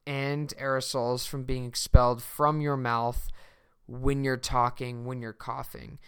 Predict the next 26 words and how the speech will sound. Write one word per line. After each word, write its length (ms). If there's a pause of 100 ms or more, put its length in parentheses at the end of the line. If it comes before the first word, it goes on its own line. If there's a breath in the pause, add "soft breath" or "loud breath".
(280 soft breath)
Or 120
to 120
put 200
it 100
another 380
way, 440 (240)
seventy-nine 1080
out 180
of 180
every 420
hundred 640
droplets 800
that 300
you 120
exhale 800 (320 soft breath)
are 160
caught 540
on 160
the 100
mask. 640 (1600)
And 140
so 160
what 120
does 180
this 200
mean? 400